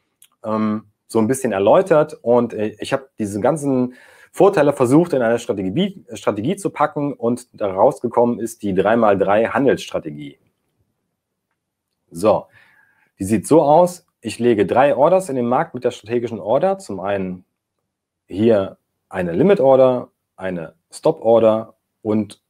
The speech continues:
eine Order lasse ich per M T O hinterher trailen, sobald die Order eröffnet wird oder das Grid in den Markt gelegt wird.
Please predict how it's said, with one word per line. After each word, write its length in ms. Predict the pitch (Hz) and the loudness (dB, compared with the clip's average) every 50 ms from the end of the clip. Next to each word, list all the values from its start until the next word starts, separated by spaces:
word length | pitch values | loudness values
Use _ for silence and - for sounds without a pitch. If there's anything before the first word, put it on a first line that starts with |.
| _ _ _ _ _ _ _ _ _ | _ _ _ _ _ _ _ _ _
eine 220 | - 127 143 143 123 | -2 0 2 2 4
Order 260 | 104 107 110 110 104 | 2 4 4 4 4
lasse 260 | 101 95 95 - 107 | 2 0 -2 -4 -8
ich 280 | 101 98 - _ _ _ | -8 -8 -12 _ _ _
per 180 | - 101 95 85 | -6 -6 -6 -4
M 160 | 95 110 110 | -6 -8 -8
T 160 | - - 90 | -8 -8 -2
O 200 | 92 101 104 104 - | 0 0 0 0 -4
hinterher 380 | 104 107 - 80 85 101 104 - | -8 -8 -6 -2 -2 -2 -2 -2
trailen, 300 | - - 98 98 98 92 | -4 -2 -2 -2 -2 -2
sobald 520 | 87 87 82 92 95 98 98 - _ _ | -6 -6 -2 -2 -2 -2 -2 -10 _ _
die 80 | - 78 | -12 -8
Order 320 | - 87 92 117 90 - | -6 -2 -2 -2 -2 -4
eröffnet 420 | 78 - 80 - - - 95 - | -8 -10 -12 -10 -8 -8 -8 -8
wird 260 | - - - - - _ _ _ _ _ _ _ - _ | -8 -16 -18 -18 -20 _ _ _ _ _ _ _ -20 _
oder 140 | - 95 92 | -2 -2 0
das 180 | 90 92 - - | 0 0 -2 0
Grid 180 | 101 110 110 | -2 -2 -2
in 120 | - 101 95 | -2 -6 -6
den 100 | 90 90 | -4 -2
Markt 240 | 85 87 90 - _ | -4 -4 -6 -6 _
gelegt 340 | 80 69 65 65 _ _ | -12 -12 -12 -16 _ _
wird. 240 | - 69 67 _ _ | -18 -18 -18 _ _